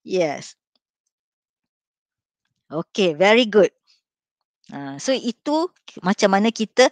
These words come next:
engage our students. Ah, okey, alright. Bagi cikgu-cikgu bahasa,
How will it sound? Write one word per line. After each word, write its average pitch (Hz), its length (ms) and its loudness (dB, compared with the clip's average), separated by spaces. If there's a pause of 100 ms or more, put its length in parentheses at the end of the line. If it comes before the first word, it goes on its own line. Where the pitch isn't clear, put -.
(360)
engage 180 560 0
our 180 400 2
students. 143 720 -10
Ah, 135 320 -16
okey, 131 240 -12 (160)
alright. 143 460 -8 (1900)
Bagi 220 460 2
cikgu-cikgu 240 580 2
bahasa, 202 680 4